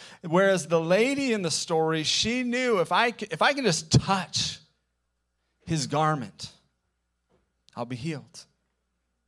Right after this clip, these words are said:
And, and what matters was not the strength of their faith, but the object of their faith. In other words, their faith is, your, our faith is not to be in the strength of our faith. Our faith is in Jesus.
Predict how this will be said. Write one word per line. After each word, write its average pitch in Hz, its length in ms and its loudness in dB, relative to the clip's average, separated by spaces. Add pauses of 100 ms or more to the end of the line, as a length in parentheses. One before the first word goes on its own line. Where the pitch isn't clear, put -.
(440)
And, 190 280 2
and 196 180 4
what 202 240 4
matters 196 880 4
was 175 160 -2
not 233 360 2
the 208 80 -2
strength 190 800 -2
of 185 140 -6
their 160 160 0
faith, 175 520 -4
but 165 140 -10
the 160 100 -6
object 156 520 -4
of 110 140 -10
their 98 120 -10
faith. - 480 -20 (540)
In 160 100 0
other 220 220 4
words, 202 320 2
their 185 160 4
faith 214 760 -2
is, 180 280 -4
your, 185 140 0
our 180 140 4
faith 220 300 0
is 185 140 -2
not 196 200 2
to 185 80 -6
be 185 220 -2
in 190 420 0
the 175 80 -2
strength 190 400 -2
of 160 80 -6
our 151 80 2
faith. 180 320 -4
Our 147 100 -4
faith 175 320 -6
is 147 160 -10
in 151 120 -6
Jesus. 131 720 -10